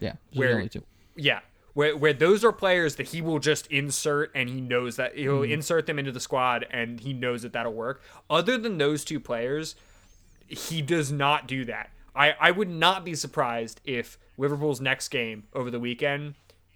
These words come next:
Speaker 2: it's, it's literally Henderson and Fabinho. I would not be surprised at
Speaker 1: No,
Speaker 2: all.
Speaker 1: there's no way.
Speaker 2: I,
Speaker 1: I don't
Speaker 2: I
Speaker 1: think
Speaker 2: just,
Speaker 1: there's
Speaker 2: I
Speaker 1: a,
Speaker 2: don't,
Speaker 1: I don't, I don't think there's any
Speaker 2: I
Speaker 1: way that both of them play at center back. I think one of them will plus
Speaker 2: No.
Speaker 1: Quebec, but I don't think there's any way that both of them do.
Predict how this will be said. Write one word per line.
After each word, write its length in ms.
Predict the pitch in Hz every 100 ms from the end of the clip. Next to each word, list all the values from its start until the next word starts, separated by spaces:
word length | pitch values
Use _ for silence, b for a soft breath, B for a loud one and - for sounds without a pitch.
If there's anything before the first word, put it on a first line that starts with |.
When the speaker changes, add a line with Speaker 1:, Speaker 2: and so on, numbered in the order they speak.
| _
Speaker 2:
it's, 320 | 170 135 - -
it's 220 | 139 -
literally 360 | 135 139 131 123
Henderson 440 | 135 127 117 123
and 80 | 113
Fabinho. 260 | 123 120 117
I 100 | 139
would 140 | 143
not 180 | 156 143
be 80 | 135
surprised 440 | - 120 117 -
at 180 | 143 135
Speaker 1:
No, 60 | 123
Speaker 2:
all. 140 | 113 90
Speaker 1:
there's 200 | 123 127
no 140 | 113
way. 200 | 80 78
Speaker 2:
I, 200 | 123 127
Speaker 1:
I 20 |
don't 100 | 165
Speaker 2:
I 40 | 139
Speaker 1:
think 40 | 135
Speaker 2:
just, 40 |
Speaker 1:
there's 100 | 117
Speaker 2:
I 40 | 135
Speaker 1:
a, 60 | 135
Speaker 2:
don't, 200 | 147 143
Speaker 1:
I 40 |
don't, 120 | 156 -
I 80 | 156
don't 100 | 202
think 120 | 220
there's 180 | 185 151
any 160 | 147 151
Speaker 2:
I 20 |
Speaker 1:
way 120 | 147
that 100 | 135
both 280 | 123 127 120
of 80 | 117
them 140 | 113
play 260 | 107 110 95
at 120 | - -
center 200 | - -
back. 180 | -
I 100 | -
think 200 | 139 160
one 220 | 131 131 165
of 100 | 180
them 180 | 214 214
will 320 | 226 233 240 -
plus 160 | 202
Speaker 2:
No. 100 | 254
Speaker 1:
Quebec, 360 | 220 196 233 220
but 120 | 151
I 80 | 135
don't 120 | 160 151
think 120 | 139
there's 180 | 127 127
any 160 | 123 117
way 140 | 113
that 100 | 110
both 240 | 113 113
of 100 | 113
them 140 | - 80
do. 180 | -